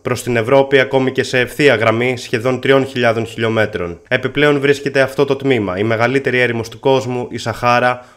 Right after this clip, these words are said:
πολλά ορεινά συστήματα, μια αρκετά βαθιά Μεσόγειος θάλασσα, αρκετές χώρες σε τεταμένη πολιτική και στρατιωτική κατάσταση.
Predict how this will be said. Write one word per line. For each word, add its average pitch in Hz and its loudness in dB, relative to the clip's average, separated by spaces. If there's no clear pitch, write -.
πολλά 139 6
ορεινά 120 2
συστήματα, 123 -2
μια 139 4
αρκετά 135 2
βαθιά 123 0
Μεσόγειος 113 -2
θάλασσα, 120 -2
αρκετές 135 0
χώρες 131 0
σε 131 -6
τεταμένη 127 0
πολιτική 123 -4
και 127 -2
στρατιωτική 127 -4
κατάσταση. 110 -2